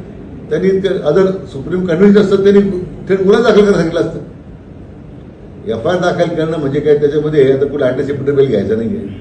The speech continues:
अटकपूर्व जामीन घ्यायचा नाहीये. इन्व्हेस्टिगेटिंग एजन्सी जी टेक्निकल इश्यू आहे की इन्व्हेस्टिगेशन एफआयआर केलं, जो त्यामध्ये एफआयआर दाखल केलेला आहे.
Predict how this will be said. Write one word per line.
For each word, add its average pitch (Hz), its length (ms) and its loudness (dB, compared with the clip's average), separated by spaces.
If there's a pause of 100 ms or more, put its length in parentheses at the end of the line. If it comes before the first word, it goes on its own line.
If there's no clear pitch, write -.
(560)
अटकपूर्व 143 400 2
जामीन 135 240 2
घ्यायचा 110 300 2
नाहीये. 101 300 -6 (720)
इन्व्हेस्टिगेटिंग 143 560 -2
एजन्सी 143 400 0
जी 147 260 -2 (640)
टेक्निकल 151 380 -2
इश्यू 151 220 2
आहे 127 80 4
की 139 160 0
इन्व्हेस्टिगेशन 135 680 -2
एफआयआर 143 340 0
केलं, 147 180 2
जो 143 220 2
त्यामध्ये 143 260 0
एफआयआर 143 200 0
दाखल 127 280 -2
केलेला 123 240 -4
आहे. 104 140 -4